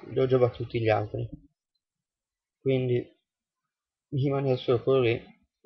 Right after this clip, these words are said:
dove ci siamo cascati. Tiriamo lì la leva.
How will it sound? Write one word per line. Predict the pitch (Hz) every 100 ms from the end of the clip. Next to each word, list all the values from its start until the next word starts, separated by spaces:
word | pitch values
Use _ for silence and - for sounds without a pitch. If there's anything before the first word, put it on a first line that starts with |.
| - _ _ _ _ _
dove | _ 123 123
ci | -
siamo | 117 113
cascati. | 120 120 - 104 - - _ - - - - - - - - - _ _ - - - _ _ _
Tiriamo | 127 123 117
lì | 117 123
la | 117
leva. | 131 165 - -